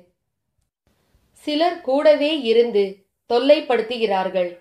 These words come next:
சிலரின் வருகை துக்கத்தை ஏற்படுத்துகிறது. பல சமயங்களில் இது ஏன் நிகழ்கிறது என்று தெரியாமலேயே தன் போக்கில் நம் வாழ்வில் பல நிகழ்ச்சிகள் நடக்கின்றன. கனவில் கூட காண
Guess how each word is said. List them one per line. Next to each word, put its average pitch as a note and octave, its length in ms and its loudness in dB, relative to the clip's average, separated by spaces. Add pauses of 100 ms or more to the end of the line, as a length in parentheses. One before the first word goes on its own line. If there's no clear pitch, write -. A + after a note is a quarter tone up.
(440)
சிலரின் E4 460 0
வருகை G#3+ 420 2 (400)
துக்கத்தை C4+ 480 0 (120)
ஏற்படுத்துகிறது. G3+ 840 -4 (600)
பல C4+ 140 6 (120)
சமயங்களில் A3 760 0 (380)
இது C4+ 180 -4 (100)
ஏன் E4 220 0
நிகழ்கிறது C#4 720 4
என்று A#3 320 -2
தெரியாமலேயே A#3 840 0 (440)
தன் D#4 260 2
போக்கில் B3 480 4 (320)
நம் D4 280 0
வாழ்வில் G#3+ 520 2 (360)
பல D4 240 4
நிகழ்ச்சிகள் C4+ 640 0
நடக்கின்றன. G#3+ 640 -2 (800)
கனவில் F4 460 0
கூட D4 240 0 (520)
காண C4+ 240 2